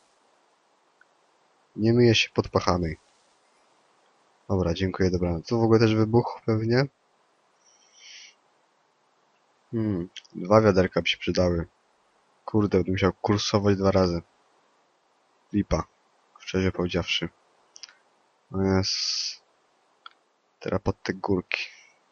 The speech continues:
Boże święty. Odwaliłem sprawę. I tak, jak zrobimy farmę, tą farmę rozrośniemy i może w międzyczasie dokończę sobie domek.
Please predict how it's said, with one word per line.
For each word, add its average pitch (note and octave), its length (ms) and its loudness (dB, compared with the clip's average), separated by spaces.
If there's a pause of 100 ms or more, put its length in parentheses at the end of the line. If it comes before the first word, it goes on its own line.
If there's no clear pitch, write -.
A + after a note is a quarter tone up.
(360)
Boże - 240 -2
święty. - 540 -8 (880)
Odwaliłem F#2 680 -2 (160)
sprawę. E2 520 -6 (3500)
I A#2+ 120 -6
tak, - 680 -12
jak D3+ 180 -4
zrobimy D3+ 300 2
farmę, F#2+ 800 0 (1200)
tą A#2+ 120 0
farmę C3+ 520 4
rozrośniemy F#2+ 680 -2
i A2 60 0
może G#2 440 0
w G2+ 40 -14
międzyczasie G#2+ 600 -2
dokończę - 460 -6
sobie F#2 280 -6
domek. - 480 -8